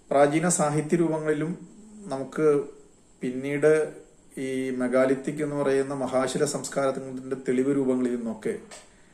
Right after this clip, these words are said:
ലഭ്യമാകുന്ന സൂചനകൾ അനുസരിച്ച് കാടും കടലും തമ്മിലുള്ള കൈമാറ്റ ബന്ധങ്ങളാണ് കേരളത്തിന്റെ ചരിത്രത്തെ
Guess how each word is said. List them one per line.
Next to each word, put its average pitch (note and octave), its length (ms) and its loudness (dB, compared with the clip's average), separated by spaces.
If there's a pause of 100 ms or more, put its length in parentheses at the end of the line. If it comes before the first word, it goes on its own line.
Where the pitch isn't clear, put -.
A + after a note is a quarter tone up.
(580)
ലഭ്യമാകുന്ന C3+ 680 4
സൂചനകൾ B2 440 0
അനുസരിച്ച് G#2 440 -6 (1120)
കാടും D#3+ 720 2
കടലും D3+ 380 0
തമ്മിലുള്ള C#3+ 640 -2
കൈമാറ്റ B2+ 440 -2
ബന്ധങ്ങളാണ് A2 760 -6 (1300)
കേരളത്തിന്റെ C3+ 600 0
ചരിത്രത്തെ B2+ 1080 -2